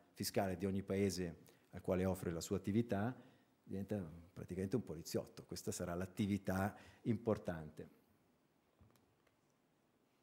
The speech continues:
Sarà importante anche perché poi parte il concetto di punibilità, è l'autore del reato punibile, ma naturalmente chiunque ha aiutato questa persona, dunque il concetto di complicità, di coerentità, di istigazione,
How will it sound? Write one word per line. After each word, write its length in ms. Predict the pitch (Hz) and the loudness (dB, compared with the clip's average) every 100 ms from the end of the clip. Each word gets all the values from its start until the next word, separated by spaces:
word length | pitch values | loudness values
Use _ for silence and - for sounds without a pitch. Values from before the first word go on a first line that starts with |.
| _ _ _ _ _ - - - _ _ _ _ _ - | _ _ _ _ _ -20 -20 -20 _ _ _ _ _ -10
Sarà 180 | - 123 | 2 4
importante 480 | 127 127 135 147 156 | 6 6 6 10 10
anche 220 | - 160 | 10 8
perché 240 | 113 101 | 6 2
poi 180 | - 127 | 4 2
parte 460 | - 104 110 - 131 | 4 0 0 0 0
il 120 | 120 | 2
concetto 400 | 101 90 117 110 | -2 0 0 0
di 120 | 98 | -4
punibilità, 880 | - 104 92 95 92 135 117 80 - | -2 -2 -2 -4 0 2 2 0 -6
è 300 | 104 104 92 98 87 | -6 -4 -4 -6 -4
l'autore 640 | 101 98 95 131 139 123 | -2 -2 2 8 10 10
del 140 | 101 98 | 6 4
reato 440 | 98 95 90 95 | 2 2 -2 -6
punibile, 600 | - 98 104 104 123 139 | -4 -2 0 2 4 4
ma 80 | 107 | 2
naturalmente 580 | 90 101 95 98 101 117 | 0 -2 -2 -2 -2 -4
chiunque 400 | 98 95 90 92 | -2 -2 0 -2
ha 60 | |
aiutato 480 | 87 85 98 113 98 | -2 -2 0 2 0
questa 200 | 90 87 | -4 -8
persona, 440 | 92 85 90 80 | -10 -10 -8 -8
dunque 240 | 78 87 87 | -10 -12 -10
il 60 | |
concetto 420 | - 85 90 90 87 | -10 -6 -6 -6 -8
di 120 | 87 | -8
complicità, 640 | 85 82 90 - 107 104 | -10 -10 -10 -6 -2 -2
di 140 | 98 | -2
coerentità, 640 | - 90 87 90 - 104 110 | -4 -6 -4 -8 -4 -2 -2
di 200 | 90 98 | -2 -2
istigazione, 960 | 92 - 101 98 - 98 92 82 87 | -2 -2 -2 0 -2 0 0 -2 -6